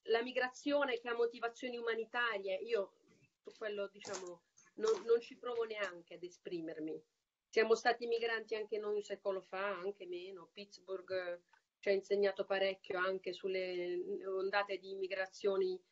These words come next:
eh, di, della metà del secolo scorso. Quindi anche, anche su questo vengono a rubarci lavoro.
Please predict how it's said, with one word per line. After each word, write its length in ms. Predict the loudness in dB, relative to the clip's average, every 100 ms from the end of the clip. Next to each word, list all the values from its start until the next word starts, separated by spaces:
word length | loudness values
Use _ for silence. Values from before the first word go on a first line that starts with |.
| _ _ -2
eh, 640 | 2 2 2 -2 -4 -4
di, 100 | -2 0 2
della 320 | 4 6 6
metà 240 | 4 2
del 180 | 2 2
secolo 360 | 2 0 0 -2
scorso. 720 | -4 0 0 0 -8 -6 -6 -8 _ _ _ _
Quindi 460 | -2 0 2 2 0 -2 -8 -20 _ -20 -18 4
anche, 360 | 6 6 4 4
anche 300 | 6 6 2
su 180 | -6 -4
questo 320 | -4 -2 -2
vengono 420 | -2 -2 -2 -2
a 40 | -2
rubarci 500 | -4 -4 -4 -6 -8
lavoro. 440 | -4 -2 -2 -2